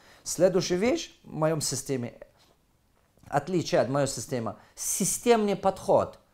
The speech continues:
Системный подход. То есть получается, что я рассматриваю успех как одну часть образа жизни человека.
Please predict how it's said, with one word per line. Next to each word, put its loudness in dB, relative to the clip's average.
Системный 0
подход. 2
То 0
есть 4
получается, 2
что 0
я 2
рассматриваю 4
успех 2
как 4
одну 4
часть -2
образа 10
жизни 2
человека. 2